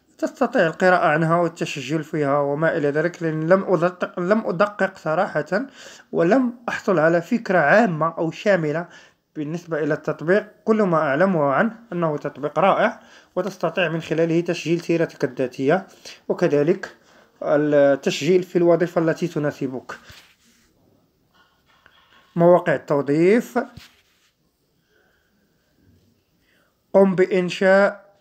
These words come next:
سيرتك الذاتية وبطاقة العمل.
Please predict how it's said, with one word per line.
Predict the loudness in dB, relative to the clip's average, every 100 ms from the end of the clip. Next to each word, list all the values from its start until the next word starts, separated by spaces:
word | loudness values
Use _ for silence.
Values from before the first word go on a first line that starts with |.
| _ _ _ _ _ _ _ _
سيرتك | 4 6 4 2 -4 -6
الذاتية | 2 4 4 2 0 4 4 2 -6 _ _ _ _ _ -6
وبطاقة | 0 0 0 -2 0 2 2 2 2
العمل. | 2 2 0 -2